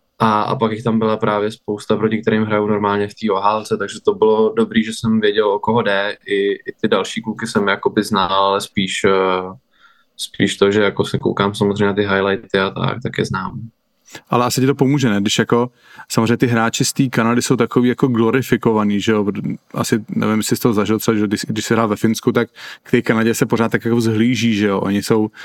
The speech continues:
Speaker 2: pokrývaný médiama, řada z nich draftovaný prostě první, druhý kolo, ale že ti musí určitě pomoct to, že se s nima vlastně, eh, zápas co zápas potkáváš a víš, že to nejsou žádný nadlidi, že se s nima dá normálně hrát.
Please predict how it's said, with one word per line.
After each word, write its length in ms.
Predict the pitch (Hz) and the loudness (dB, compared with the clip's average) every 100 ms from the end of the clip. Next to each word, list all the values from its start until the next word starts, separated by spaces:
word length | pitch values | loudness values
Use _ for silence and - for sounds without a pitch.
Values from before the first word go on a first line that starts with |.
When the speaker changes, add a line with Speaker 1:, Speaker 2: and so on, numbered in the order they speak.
| - - | -16 -4
Speaker 2:
pokrývaný 480 | 117 113 113 113 113 | 0 2 2 2 2
médiama, 560 | 101 98 107 113 110 | 2 2 2 2 2
řada 220 | 107 101 | 0 0
z 60 | 104 | 0
nich 100 | 110 | 0
draftovaný 540 | 104 101 110 107 107 | 0 0 0 2 0
prostě 280 | 107 107 107 | 0 -2 0
první, 280 | 107 104 107 | 0 0 0
druhý 240 | 107 117 | 0 0
kolo, 400 | 123 98 98 131 151 _ - - _ - - | 0 0 0 -2 -4 _ -20 -20 _ -12 -2
ale 140 | 113 | 0
že 80 | 110 | 2
ti 100 | 120 | 2
musí 200 | 127 143 | 2 2
určitě 220 | 139 147 | 0 0
pomoct 320 | 143 131 139 - | 2 0 0 0
to, 100 | 123 | 0
že 140 | 131 - - 131 | 0 -2 -8 -4
se 180 | - | -2
s 100 | - | 0
nima 220 | 127 127 127 | 0 2 0
vlastně, 500 | 120 - 127 123 123 | 0 0 0 0 -2
eh, 340 | - 117 113 113 _ _ | -2 0 -2 -4 _ _
zápas 400 | 123 117 110 117 | 0 0 2 -2
co 120 | - | 0
zápas 320 | 117 110 117 - | 0 0 -2 -2
potkáváš 680 | 117 - 107 104 120 - - - - - | -2 0 0 0 -2 -4 -10 -20 -20 -6
a 420 | 110 107 104 107 - | 0 2 2 0 0
víš, 180 | 113 110 | 0 0
že 100 | 107 | 0
to 80 | 117 | 0
nejsou 240 | 110 127 | 0 0
žádný 280 | 113 110 117 | 0 2 0
nadlidi, 400 | 113 107 123 110 | 0 0 0 0
že 100 | 98 | -2
se 120 | - | -4
s 80 | - | -2
nima 160 | 104 101 | -2 0
dá 120 | 104 | 0
normálně 420 | 104 101 101 104 | 0 0 0 -2
hrát. 300 | 101 98 98 | -2 -2 -4